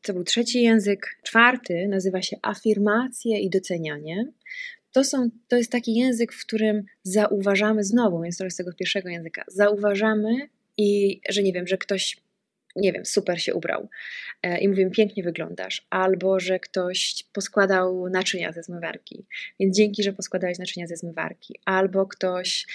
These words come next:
na przykład ja mam taką sytuację, że mamy taki parking tam, gdzie mieszkamy w tym bloku, parking, który jest, e, że samochody stoją jeden za drugim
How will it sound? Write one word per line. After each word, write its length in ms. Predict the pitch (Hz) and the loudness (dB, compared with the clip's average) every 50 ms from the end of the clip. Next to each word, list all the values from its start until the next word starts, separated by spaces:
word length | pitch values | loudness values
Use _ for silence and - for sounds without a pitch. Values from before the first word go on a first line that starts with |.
| - - - - - - | -12 -12 -14 -16 0 4
na 100 | 220 202 | 4 4
przykład 300 | - - - - 170 160 | 4 2 -4 -6 -8 -6
ja 80 | 170 165 | -6 -8
mam 100 | 165 165 | -8 -10
taką 180 | 170 - 180 | -10 -10 -10
sytuację, 520 | 175 - 185 - 185 196 202 - 226 214 196 | -10 -10 -6 -4 -4 -4 -2 -2 -2 -2 -2
że 120 | 196 185 | -2 -2
mamy 240 | 185 190 185 185 185 | -2 -2 -4 -4 -6
taki 220 | - 190 - - | -8 -10 -12 -14
parking 580 | - _ 226 220 208 208 208 - 196 185 180 - - - - | -4 _ 4 4 4 4 0 -8 -10 -8 -8 -10 -12 -10 -8
tam, 240 | - 180 180 180 170 180 185 - - 208 196 | -8 -6 -6 -8 -10 -12 -12 -12 -8 -8 -6
gdzie 120 | 180 185 | -4 -2
mieszkamy 340 | 185 185 - - 185 202 220 | -2 -2 -4 -2 -2 -2 -2
w 40 | 208 | -2
tym 100 | 196 190 | -4 -6
bloku, 280 | 180 175 - 262 262 - - - - - - - - _ | -6 0 2 2 2 2 -4 -10 -10 -12 -14 -14 -6 _
parking, 460 | 233 226 226 226 - 226 214 220 - | 4 4 4 4 4 2 2 2 0
który 220 | - 208 196 202 | -2 0 2 4
jest, 340 | 208 208 202 202 - - - _ - - _ - | 2 2 0 -2 -6 -12 -16 _ -18 -14 _ -6
e, 200 | - 190 185 185 185 | -6 -4 -6 -4 -4
że 100 | 185 196 | -4 0
samochody 400 | - 226 214 208 208 254 240 233 | 4 4 4 4 4 2 0 0
stoją 220 | - - 226 214 | 0 2 4 4
jeden 240 | 220 233 220 226 214 | 6 6 6 6 4
za 80 | 185 175 | 4 0
drugim 340 | - 190 175 - - 214 | -2 -4 -4 -2 -2 -2